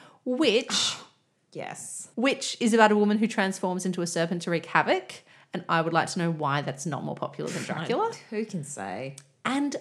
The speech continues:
Speaker 1: Bluebeard, one of our favourite fairy tales.
Speaker 2: I know. So good.
Speaker 1: As the war broke out, she made posters for charities such as the Polish Victims Relief Fund.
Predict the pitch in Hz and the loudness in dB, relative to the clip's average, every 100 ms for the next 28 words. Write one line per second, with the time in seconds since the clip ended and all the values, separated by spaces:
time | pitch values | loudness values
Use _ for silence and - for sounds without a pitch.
0 | - 202 190 190 320 262 233 311 - - | -4 0 4 6 6 6 6 4 2 -8
1 | _ _ - 202 - 165 180 170 - 175 | _ _ 0 0 0 0 0 0 0 -2
2 | 190 196 480 571 622 622 605 622 622 554 | 0 0 2 0 0 0 0 -2 -6 -14
3 | _ - - - - - 156 - - - | _ -20 -20 -20 -18 -10 -10 -8 -8 4
4 | 269 254 269 226 226 240 247 247 240 415 | 4 4 0 6 6 8 4 4 2 2
5 | - - 233 220 208 202 196 196 - 202 | -2 -2 2 4 4 4 2 2 2 0
6 | 202 175 - 208 196 208 277 370 392 - | 0 -6 -2 2 2 2 -2 -4 -6 -12
7 | - - - - 240 240 - 220 226 - | -8 -8 -6 -10 -8 -4 0 2 0 -6
8 | 220 - 220 220 - 214 196 208 - 226 | -8 -2 -2 -4 -6 -4 -2 -4 -4 -4
9 | 233 254 | -2 -4